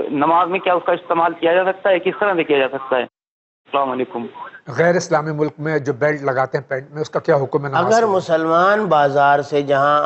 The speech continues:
Speaker 3: आम तौर से मुसलमानों का चमड़े का कारोबार हो,
Speaker 2: जी।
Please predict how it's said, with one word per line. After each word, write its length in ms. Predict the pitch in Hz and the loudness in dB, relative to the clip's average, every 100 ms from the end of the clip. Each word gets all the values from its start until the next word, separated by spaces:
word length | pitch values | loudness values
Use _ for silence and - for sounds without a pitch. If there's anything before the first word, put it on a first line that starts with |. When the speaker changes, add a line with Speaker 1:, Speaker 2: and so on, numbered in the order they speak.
| 139 | 4
Speaker 3:
आम 220 | 143 143 | 2 0
तौर 240 | 147 143 135 | 0 0 0
से 160 | 143 143 | -4 -2
मुसलमानों 680 | 139 143 135 139 139 165 170 | -2 -2 -2 2 2 2 2
का 120 | 147 | 0
चमड़े 380 | - 131 131 131 | 0 -2 0 0
का 120 | 127 117 | 0 0
कारोबार 500 | 127 123 120 123 120 | 2 4 4 4 4
हो, 340 | 110 120 98 - _ 110 | 2 0 0 -6 _ -20
Speaker 2:
जी। 180 | 120 | -20